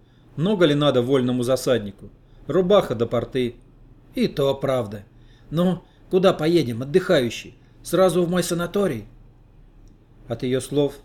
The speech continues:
всплеснувшаяся была волна жизни сразу опала и померкла. «А можно и сразу к белым дивам?» мрачно пошутил он. «Ишь, чего захотел? Ты что, отрок, все еще в сказки веришь?»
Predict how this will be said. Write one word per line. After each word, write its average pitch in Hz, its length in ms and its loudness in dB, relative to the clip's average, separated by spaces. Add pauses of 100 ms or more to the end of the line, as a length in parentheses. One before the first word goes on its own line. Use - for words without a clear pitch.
(340)
всплеснувшаяся 151 840 -4
была 143 240 0
волна 147 320 0
жизни 139 460 -2 (320)
сразу 135 400 2
опала 131 340 4
и 123 80 0
померкла. 123 580 -4 (1080)
«А 117 80 -2
можно 139 400 2 (160)
и 143 40 -8
сразу 160 360 2
к 151 80 -10
белым 165 340 6
дивам?» 127 420 -2 (360)
мрачно 120 400 -2
пошутил 117 580 -8
он. 98 140 -12 (640)
«Ишь, 120 240 -8
чего 147 260 -4
захотел? 139 580 -4 (480)
Ты 165 100 0
что, 156 300 0
отрок, 135 400 -4 (240)
все 165 200 0
еще 160 220 0
в 160 40 -6
сказки 170 380 -4
веришь?» 160 540 -2